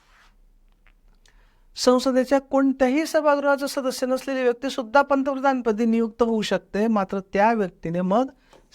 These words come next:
सहा महिन्याच्या आत कुठल्या तरी सभागृहाच्या स-, अं, सभागृहाचं सदस्य होणं गरजेचं असतं. ओके,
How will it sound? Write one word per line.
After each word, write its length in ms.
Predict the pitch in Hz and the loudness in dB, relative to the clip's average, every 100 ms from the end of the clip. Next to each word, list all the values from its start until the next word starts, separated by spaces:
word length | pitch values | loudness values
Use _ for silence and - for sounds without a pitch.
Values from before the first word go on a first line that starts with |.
| - | 2
सहा 340 | 226 202 233 302 | 4 6 4 4
महिन्याच्या 500 | 311 294 247 226 220 | 2 2 0 0 0
आत 200 | 190 165 - - | 2 0 -4 -10
कुठल्या 260 | 214 - 214 | -6 -2 -2
तरी 140 | 185 208 | -2 -2
सभागृहाच्या 1500 | 220 180 156 160 170 151 143 - - _ _ _ - 185 247 _ _ _ | -2 0 0 0 0 0 -2 -6 -20 _ _ _ 2 2 2 _ _ _
स-, 100 | - | -6
अं, 680 | 156 156 147 135 135 - - - - - - - | -2 0 0 -2 -2 -4 -6 -10 -12 -10 -10 -6
सभागृहाचं 580 | 190 175 160 170 147 175 | 0 2 2 2 0 -2
सदस्य 420 | - 156 135 143 | -4 -4 -4 -6
होणं 240 | 131 190 | -6 -2
गरजेचं 420 | 165 131 131 120 | -2 -2 -4 -6
असतं. 240 | 117 - _ _ _ _ 165 | -10 -12 _ _ _ _ -6
ओके, 140 | 254 | -6